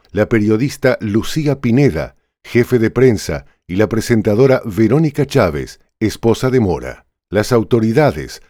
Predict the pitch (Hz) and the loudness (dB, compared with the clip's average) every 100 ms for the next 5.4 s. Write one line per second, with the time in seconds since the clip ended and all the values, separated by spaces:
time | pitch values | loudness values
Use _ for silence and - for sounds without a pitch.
0 | _ - 73 120 113 110 104 98 - 95 | _ -14 -6 -4 0 0 0 -2 -2 0
1 | 117 104 107 131 117 98 _ _ - 110 | 0 0 2 2 2 -2 _ _ -4 -4
2 | - 127 117 117 104 143 139 - 120 113 | 2 2 4 0 0 0 -2 -2 0 0
3 | 101 - 98 - 95 - - - 87 123 | 0 -4 -6 -2 -2 -2 -10 -4 0 2
4 | 156 139 139 - 131 113 101 95 78 60 | 0 0 -4 -4 -2 0 0 -2 -4 -8
5 | - - 55 | -14 -14 -16